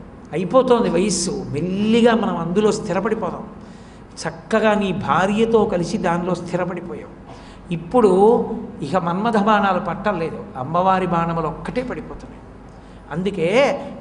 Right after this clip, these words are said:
మనవణ్ణి చూసిన తర్వాత తాపత్రయాలు వదిలిపెట్టేసేయమని చెప్పారు. అక్కడ వరకు ఒక్కవరికే భోగం.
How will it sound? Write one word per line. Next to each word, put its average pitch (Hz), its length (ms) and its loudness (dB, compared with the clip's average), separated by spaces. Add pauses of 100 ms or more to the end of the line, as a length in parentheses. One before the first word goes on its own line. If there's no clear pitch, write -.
మనవణ్ణి 208 760 2
చూసిన 208 500 -2
తర్వాత 175 540 -2
తాపత్రయాలు 160 680 0
వదిలిపెట్టేసేయమని - 680 -6
చెప్పారు. - 520 -20
అక్కడ - 360 -6
వరకు 175 360 2
ఒక్కవరికే 214 880 0 (220)
భోగం. 135 240 -2